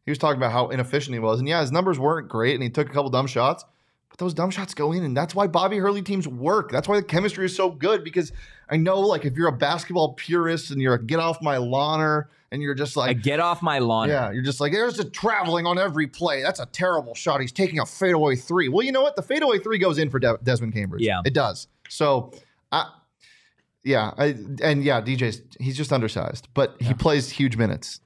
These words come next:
Speaker 1: Um, it's weird. It is weird. D J Horne is an anomaly.
Speaker 2: Um, I do wanna shift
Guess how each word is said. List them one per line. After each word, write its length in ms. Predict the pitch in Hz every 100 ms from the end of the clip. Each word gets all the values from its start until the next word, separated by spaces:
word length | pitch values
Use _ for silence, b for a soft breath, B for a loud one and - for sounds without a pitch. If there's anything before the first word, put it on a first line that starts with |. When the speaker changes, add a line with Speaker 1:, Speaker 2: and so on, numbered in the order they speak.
| _
Speaker 1:
Um, 400 | 107 98 95 95 - _ _ _
it's 160 | 127 120
weird. 260 | 110 85 - _ _ _
It 100 | 143
is 140 | 160
weird. 240 | 120 117 110
D 140 | 135
J 80 | 131
Horne 200 | 123 120
is 120 | 110
an 80 | 104
anomaly. 380 | 101 - - 123
Speaker 2:
Um, 300 | 123 135 123
I 100 | 131
do 240 | 131 151
wanna 300 | 190 196 180
shift 560 | 151 143 143 - - -